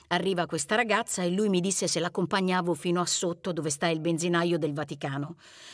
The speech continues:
che ci sarebbe stata una macchina targata Città del Vaticano che stava aspettando questa ragazza. Io la accompagnai,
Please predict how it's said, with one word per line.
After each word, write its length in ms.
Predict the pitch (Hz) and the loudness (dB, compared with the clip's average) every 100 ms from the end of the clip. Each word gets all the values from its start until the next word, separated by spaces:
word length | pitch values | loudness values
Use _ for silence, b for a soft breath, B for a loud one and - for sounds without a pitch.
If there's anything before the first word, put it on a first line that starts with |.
| B | B
che 160 | - 175 | -6 0
ci 120 | 202 | 0
sarebbe 320 | 196 190 185 | 2 2 2
stata 380 | 190 196 196 180 | 0 0 2 2
una 180 | 180 185 | 4 2
macchina 480 | 190 190 - 190 | 2 0 -4 -2
targata 420 | 170 175 170 - 185 | 0 0 0 -2 -2
Città 300 | 170 147 180 | -4 -4 -2
del 160 | 170 | -2
Vaticano 520 | 160 165 175 170 160 | -2 -4 -2 0 0
che 120 | 151 147 | -2 -2
stava 260 | - 165 | 0 2
aspettando 640 | 160 - 180 - 170 180 170 | 0 -2 -4 0 0 2 -2
questa 280 | 156 - | -4 -4
ragazza. 600 | 165 185 170 165 - - B B B B | -2 0 0 -2 -6 -6 B B B B
Io 200 | 247 240 | 2 4
la 120 | 208 | 4
accompagnai, 840 | 208 - 208 214 208 180 156 151 | 0 0 0 2 2 2 0 -4